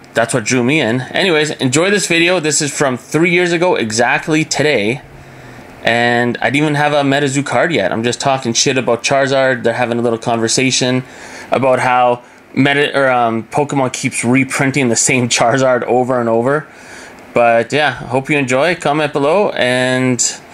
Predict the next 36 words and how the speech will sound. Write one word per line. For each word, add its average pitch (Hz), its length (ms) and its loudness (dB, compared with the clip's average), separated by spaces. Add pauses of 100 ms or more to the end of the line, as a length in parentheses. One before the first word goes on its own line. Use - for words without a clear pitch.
(180)
we'll 113 140 0
see - 160 -2
you 139 60 2
in 143 40 0
the 143 80 0
next 147 220 -2
video, 127 420 0 (460)
after 123 280 0
this 135 200 0
video. 98 440 -4 (1900)
Hey 185 140 -2
Zion, 170 420 -4
what's 175 180 -4
going 196 280 -2
on? 151 260 -2
I 113 80 -8
heard 151 180 -4
you 156 60 0
had 160 140 0
big 151 180 -4
news. 151 420 -4 (540)
Well, 156 140 0
actually, 202 260 -6
I 175 40 -4
do, 196 200 -6
Mewtwo. 135 600 -4
There - 100 -10
seems 196 320 -8
to 196 60 -8
be 196 120 -4
a 190 60 -2
new 190 160 -4
Charizard 170 520 -4
on 117 140 -6
the 113 80 -8
block. 104 380 -4